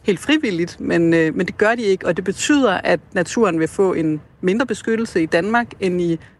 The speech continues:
resten af Europa. Så hvis man havde en Nordic Waste-skandale i Tyskland, jamen, så vil det kunne give ti års fængsel, op til ti års fængsel for dem, der har forvoldt den her skade. Og i Danmark, der vil det kunne give en, en meget mildere straf, i nogle tilfælde op til to års fængsel.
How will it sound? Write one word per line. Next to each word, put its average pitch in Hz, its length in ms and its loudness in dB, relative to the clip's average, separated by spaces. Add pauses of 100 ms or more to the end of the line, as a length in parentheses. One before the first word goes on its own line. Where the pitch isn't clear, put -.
resten 165 260 -4
af 160 60 -2
Europa. 160 360 -2
Så 170 140 -4
hvis 160 140 -4
man 170 120 2
havde 202 180 4
en 190 180 0 (340)
Nordic 196 320 2
Waste-skandale 170 720 2
i 147 280 -4
Tyskland, 214 520 0 (360)
jamen, 185 100 -2
så 214 140 0
vil 196 140 0
det 175 100 -8
kunne 175 200 -10
give 196 200 2 (320)
ti 208 220 2
års 160 280 0
fængsel, 175 420 -4 (220)
op 196 120 0
til - 140 -16
ti 190 180 -4
års 170 160 0
fængsel 170 420 -2
for - 140 -4
dem, 165 200 0
der 180 60 0
har 165 160 -4
forvoldt 202 400 -2
den 196 120 -6
her 180 100 -2
skade. 180 380 -2 (400)
Og 180 80 0
i - 20 2
Danmark, 165 400 -2
der 165 80 0
vil 160 100 -2
det 160 80 -6
kunne - 140 -14
give 160 180 -2
en, 160 240 -6
en 165 140 -2
meget 156 200 -2
mildere 165 360 -2
straf, 156 360 -4
i - 40 -8
nogle 175 320 -2
tilfælde - 420 -2
op 151 120 0
til - 140 -10
to - 200 2
års 76 200 0
fængsel. - 360 -4